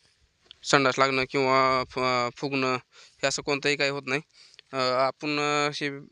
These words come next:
बियाण्यासाठी धरलं होतं. आपण, अ, बघू शकतोय, ह्याचं बियाणं काढून एक वाफ आपण सुरुवातीला लावलेला होता बियाण्यासाठी. आपण हेच बियाणं तयार करून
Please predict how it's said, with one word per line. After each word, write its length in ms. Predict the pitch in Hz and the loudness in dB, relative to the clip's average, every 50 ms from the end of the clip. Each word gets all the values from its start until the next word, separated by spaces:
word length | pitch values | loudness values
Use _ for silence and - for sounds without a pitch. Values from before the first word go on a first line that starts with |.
| _ _ | _ _
बियाण्यासाठी 540 | - 160 160 156 151 143 143 147 160 143 147 | -6 0 0 2 2 2 0 -2 -2 -4 -2
धरलं 240 | 143 156 151 139 131 | -2 -2 -2 0 -2
होतं. 160 | 123 120 131 147 - - - | -2 -2 -4 -6 -6 -8 -12
आपण, 260 | - 131 131 131 127 | -10 -8 -6 -4 -2
अ, 200 | 131 131 127 127 | -2 -2 -2 -4
बघू 200 | 127 139 135 139 | -4 -6 -8 -8
शकतोय, 340 | - 143 - _ - 135 151 - - - - - - - - - - - - - - - - - - - - - - _ - - - - - | -10 -10 -14 _ -8 -8 -8 -8 -8 -8 -8 -8 -10 -14 -14 -12 -12 -12 -10 -10 -10 -10 -10 -10 -10 -12 -12 -12 -12 _ -10 -8 -8 -8 -8
ह्याचं 400 | - - - - 147 139 - 147 143 147 | -8 -8 -6 -4 -6 -4 -4 -6 -4 -2
बियाणं 300 | 147 147 143 139 139 135 | 0 0 0 0 -2 -2
काढून 380 | - 151 143 139 139 143 151 156 - - - - - - _ _ _ _ _ _ _ _ _ _ _ _ _ _ - - - - - - - - - - | 0 0 0 0 -2 -4 -6 -8 -10 -14 -16 -16 -18 -20 _ _ _ _ _ _ _ _ _ _ _ _ _ _ -18 -16 -10 -10 -10 -10 -8 -8 -4 0
एक 200 | 156 156 139 - | 2 2 2 2
वाफ 120 | 151 151 - | 0 0 0
आपण 240 | 151 147 - 156 156 | -2 -4 -2 -2 -4
सुरुवातीला 500 | 151 - 156 151 143 143 143 143 143 143 | -2 -2 -2 -2 0 0 0 0 2 2
लावलेला 320 | 147 151 143 131 131 131 | 2 0 0 0 0 -2
होता 180 | 131 123 135 139 135 - - - - - - - - | -2 -2 -4 -8 -8 -8 -14 -12 -12 -12 -14 -8 -2
बियाण्यासाठी. 440 | 139 139 135 127 123 131 127 120 135 165 - _ _ _ _ _ _ _ _ - - - _ _ _ _ _ _ - - - - - - - - 135 | 0 0 0 0 -2 -4 -4 -6 -6 -12 -14 _ _ _ _ _ _ _ _ -20 -20 -20 _ _ _ _ _ _ -18 -12 -10 -10 -10 -10 -10 -6 -6
आपण 300 | 135 120 - 151 143 139 139 | -6 -4 -2 -2 -2 -2 -2
हेच 280 | - - 151 - 160 | -2 -4 -4 -4 -4
बियाणं 300 | 143 151 151 151 143 139 135 - | 0 2 2 2 2 0 -2 0
तयार 200 | 147 143 139 139 | 0 0 0 -2
करून 260 | - 147 139 147 | -4 -4 -4 -4